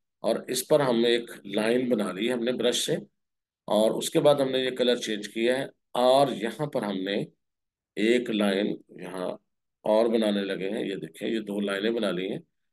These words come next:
अब किसी वजह से हम ये चाहते हैं कि ये line गलत जगह पे लग गई है। हम इसको move tool की मदद से अगर इसको move करने की कोशिश करेंगे, ये देखें move नहीं होगा। वो कहता है, "ये जो background layer है,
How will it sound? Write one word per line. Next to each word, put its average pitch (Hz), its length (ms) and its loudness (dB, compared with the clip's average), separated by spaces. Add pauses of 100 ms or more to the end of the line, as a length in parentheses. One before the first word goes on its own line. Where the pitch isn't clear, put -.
(120)
अब 165 300 4
किसी 160 260 2
वजह 123 260 4
से 113 200 0
हम 127 220 0
ये 123 80 0
चाहते 117 280 0
हैं 131 100 -2
कि 139 60 0
ये 127 60 2
line 110 360 0
गलत 131 240 0
जगह 113 220 0
पे 107 120 -4
लग 92 220 -6
गई 104 160 -2
है। 131 220 0 (640)
हम 127 160 2
इसको 139 200 0 (180)
move 139 320 2
tool 139 160 -2
की 123 80 -4
मदद 131 140 2
से 127 80 0
अगर 131 140 2
इसको 127 220 -2
move 120 260 -2
करने 127 220 0
की 120 120 -8
कोशिश 110 380 -4
करेंगे, 110 380 0
ये 131 140 0
देखें 104 400 -2 (400)
move 123 520 4
नहीं 113 320 2
होगा। 101 380 -2 (600)
वो 113 120 0
कहता 117 280 2
है, 131 60 4
"ये 135 80 4
जो 131 120 2
background 113 460 0
layer 120 240 4
है, 131 120 -2